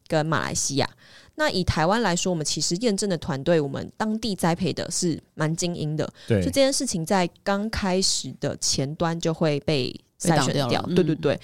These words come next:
Speaker 1: 那确实我们真的会，你看很多影片，国外就是像C S I那样，我们真的会用蓝光去照你的鞋子，
Speaker 2: 嗯哼。
Speaker 1: 然后去看它到底反射啊什么之类的。所以我们其实不管每一个员工，我们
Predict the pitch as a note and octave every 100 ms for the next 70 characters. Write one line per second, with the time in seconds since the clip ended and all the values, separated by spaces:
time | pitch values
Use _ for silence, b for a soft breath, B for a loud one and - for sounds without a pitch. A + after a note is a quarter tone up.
0 | B B - D#4+ D4+ G#3 D3+ C#3+ F3+ F#3
1 | F3+ - - F#3 F3 D3 D3+ A2 - D3+
2 | F2 C#3 C#3+ D3+ D3+ C#3 E3 C#3+ - E3+
3 | D3+ C3 C#3 C3 D3 F3+ F3+ E3+ C3 C#3
4 | D3+ D#3+ F3+ - D#3 G2 - - - -
5 | - A#2 A2 A2 F#3 - A3+ G#3 G3 F3
6 | E3 - E3+ F#3 C#3 - - - C#3+ A#2+
7 | - C4+ A3 - E3+ F3+ B3+ C#3 C3+ C3+
8 | D3+ D3 C#3 D3+ -